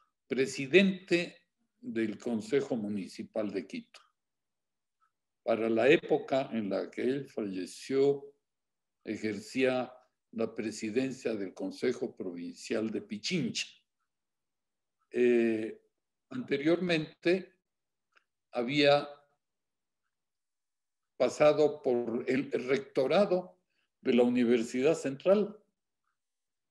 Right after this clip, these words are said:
Fue cónsul honorario de Austria por muchos años, en donde mis padres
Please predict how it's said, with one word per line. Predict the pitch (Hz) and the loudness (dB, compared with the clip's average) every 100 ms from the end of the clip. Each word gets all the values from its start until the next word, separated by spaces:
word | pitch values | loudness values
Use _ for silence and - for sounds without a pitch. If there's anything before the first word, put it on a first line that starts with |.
| _ | _
Fue | - 123 | -2 -2
cónsul | - 175 190 175 135 | 2 0 0 -2 0
honorario | 123 120 123 175 185 143 147 147 - _ _ _ - | 0 0 2 2 0 0 -2 -4 -10 _ _ _ -12
de | 117 113 110 110 107 - _ _ _ _ _ - | -6 -2 0 -2 -4 -12 _ _ _ _ _ 2
Austria | 175 202 - - 117 113 123 - | 4 4 0 -6 -2 2 2 0
por | 147 139 | -6 -6
muchos | 170 - - 139 | -8 -8 -10 -6
años, | 151 101 95 120 - - - - _ _ _ _ - - _ - | -6 -6 -8 -10 -12 -20 -20 -20 _ _ _ _ -18 -18 _ -10
en | 131 135 | -8 -4
donde | 139 147 151 147 156 147 147 165 - _ _ _ _ _ _ _ | -2 0 -2 -2 0 2 2 0 -2 _ _ _ _ _ _ _
mis | 123 127 131 127 117 - | -16 -10 -6 -4 -6 -10
padres | - 196 196 123 139 151 - - | -4 -2 0 2 0 -2 -10 -20